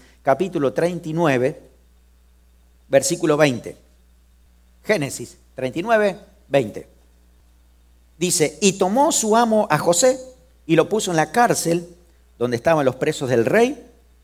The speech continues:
y estuvo allí en la cárcel". Yo a propósito le leo solo este versículo, para que usted piense, si usted es José y se encuentra en esta situación.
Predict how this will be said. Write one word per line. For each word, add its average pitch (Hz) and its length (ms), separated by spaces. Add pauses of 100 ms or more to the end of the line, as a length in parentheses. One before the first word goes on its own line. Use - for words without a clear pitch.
(100)
y 120 100
estuvo 180 360
allí 160 520 (420)
en 120 120
la 123 100
cárcel". 95 440 (480)
Yo 240 120
a 254 40
propósito 208 480
le 147 160
leo 170 160
solo 180 280
este 175 160
versículo, 123 520 (960)
para 139 140
que 180 80
usted 196 220
piense, 131 420 (760)
si - 100
usted 170 240
es 170 120
José 123 480 (1040)
y 143 80
se - 100
encuentra 156 520 (200)
en 139 140
esta 202 240
situación. 101 420